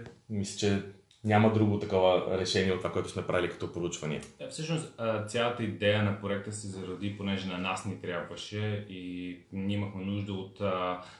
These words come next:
Speaker 2: това нещо, да, да го направим за себе си.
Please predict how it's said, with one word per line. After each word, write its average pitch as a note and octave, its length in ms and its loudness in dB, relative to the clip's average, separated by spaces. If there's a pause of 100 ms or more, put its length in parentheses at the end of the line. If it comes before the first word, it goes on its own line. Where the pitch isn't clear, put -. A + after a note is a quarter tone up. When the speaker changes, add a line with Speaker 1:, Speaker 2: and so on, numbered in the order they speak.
(160)
Speaker 2:
това F#2 260 -4
нещо, G#2+ 520 -6 (220)
да, G2 400 -2
да G2 100 -4
го G2 100 -4
направим G2+ 400 -2
за F#2+ 80 -4
себе G2 300 -2
си. - 240 -10